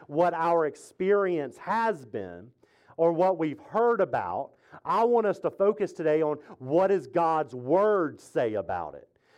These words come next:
Because at the end of the day, this is our authority. This is what matters. And so we're gonna read today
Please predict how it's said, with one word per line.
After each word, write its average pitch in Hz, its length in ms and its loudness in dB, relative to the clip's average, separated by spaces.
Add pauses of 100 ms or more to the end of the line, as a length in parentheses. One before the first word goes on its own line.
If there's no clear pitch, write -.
(100)
Because 180 240 0
at 208 120 2
the 190 80 -2
end 226 240 0
of 202 60 -4
the 175 80 -2
day, 160 540 2 (320)
this 208 340 2
is 196 140 -2
our 175 180 2
authority. 147 520 0 (500)
This 220 280 2
is 196 160 -4
what 160 300 2
matters. 135 680 -10 (320)
And 156 140 -4
so 190 140 4
we're 170 220 2
gonna 220 180 0
read 175 300 0
today 165 380 2